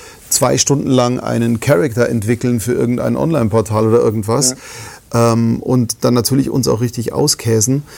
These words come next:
Speaker 1: Aber ich glaube, dass das Große, was wir so den, den,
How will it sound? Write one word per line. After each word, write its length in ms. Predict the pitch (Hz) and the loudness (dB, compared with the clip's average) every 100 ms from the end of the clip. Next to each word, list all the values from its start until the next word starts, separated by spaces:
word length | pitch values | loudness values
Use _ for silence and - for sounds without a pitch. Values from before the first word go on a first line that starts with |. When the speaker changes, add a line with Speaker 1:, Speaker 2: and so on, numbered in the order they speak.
| - - | -20 -10
Speaker 1:
Aber 140 | - 117 | -2 0
ich 80 | 113 | 2
glaube, 240 | 127 127 | 2 2
dass 180 | 117 - | 0 -4
das 240 | 117 - _ - | -4 -4 _ -16
Große, 960 | - - 127 160 254 - 202 185 151 127 | -12 -6 0 2 2 2 4 2 0 -2
was 360 | 127 - 120 | -2 -2 -4
wir 360 | 139 185 208 196 | -6 0 0 0
so 140 | 139 | -2
den, 260 | 135 135 120 | -2 -2 0
den, 380 | 131 120 120 | 0 0 -2